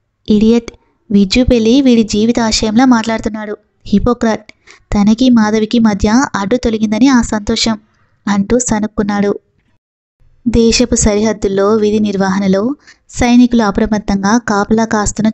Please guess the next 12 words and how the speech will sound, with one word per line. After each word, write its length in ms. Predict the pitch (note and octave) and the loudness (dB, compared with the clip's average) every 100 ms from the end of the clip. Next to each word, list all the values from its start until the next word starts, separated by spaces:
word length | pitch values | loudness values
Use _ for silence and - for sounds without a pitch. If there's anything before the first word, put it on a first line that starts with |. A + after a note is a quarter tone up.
| - | 0
చోటు 200 | G3+ G3+ | -2 0
అది. 300 | G#3 F#3 F#3+ - _ _ - G#3+ | -2 0 -2 -2 _ _ -8 0
రెండు 300 | A3+ A3 G#3+ | 2 4 2
రోజుల 220 | G#3+ A3 | 0 0
నుంచి 480 | G#3 G3 G3+ A#3 A#3 | 0 0 0 0 0
కాల్పులు 600 | G#3+ G#3 G3+ G3 F#3+ B3 A#3 | -2 -2 -4 -2 0 0 -2
పరంపరం 460 | G#3 G#3+ A3 G#3+ | -6 -4 -4 -6
కాస్త 340 | G#3+ G3+ F3+ G3+ | -4 -4 -2 -4
తగ్గి 520 | F#3 E3+ F#3+ G#3 D4 _ _ _ - | -4 -4 -2 -4 -6 _ _ _ -4
వారికి 520 | G#3 G3+ G3 G3 A3 | -2 -2 -2 0 0
విరామం 380 | G#3 G3 G3+ G#3 | 0 0 0 -2
చిక్కింది. 580 | - G3 G3+ F#3+ F#3+ | -4 -4 0 2 2